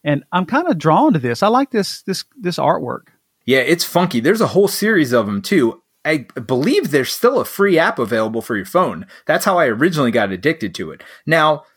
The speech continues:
Speaker 2: the one thing about these, the whole series of games, is they have a bunch of mini expansions, and each one doesn't necessarily make the game easier or harder. It just adds some complexity. So you start out with the base game of Onirim, which is actually a pretty straightforward game.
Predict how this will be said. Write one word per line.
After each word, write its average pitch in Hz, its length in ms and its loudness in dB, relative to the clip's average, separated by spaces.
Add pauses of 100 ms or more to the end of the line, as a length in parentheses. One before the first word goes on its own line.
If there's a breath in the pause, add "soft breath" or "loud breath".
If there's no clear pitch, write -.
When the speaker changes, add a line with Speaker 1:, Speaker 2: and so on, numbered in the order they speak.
(160 soft breath)
Speaker 2:
the 147 100 2
one 226 260 4
thing 226 240 2
about 160 300 0
these, 147 420 0
the 139 180 -2
whole 170 160 4
series 220 480 2
of 104 160 0
games, 147 480 2
is 127 300 0
they 131 100 0
have 135 160 2
a 110 60 2
bunch 156 240 0
of 113 100 2
mini 135 300 2
expansions, 214 800 0 (360)
and 180 140 -4
each 262 240 -2
one 226 260 2
doesn't 175 300 2
necessarily 170 420 2
make 156 200 0
the 131 80 -2
game 139 260 0
easier 160 460 2
or 139 60 2
harder. 165 440 0 (160 loud breath)
It 135 100 -2
just 185 220 0 (100)
adds 156 440 2
some 160 160 0
complexity. 233 760 -4 (240)
So - 140 -2
you 165 140 2
start 226 340 2
out 190 140 2
with 147 100 -4
the 143 60 -4
base 170 240 2
game 165 180 2
of 127 120 -2
Onirim, 110 520 0
which 107 160 -8
is 120 100 -8
actually 170 300 0
a 98 60 -4
pretty 170 280 -2
straightforward 151 680 -2
game. 151 400 -2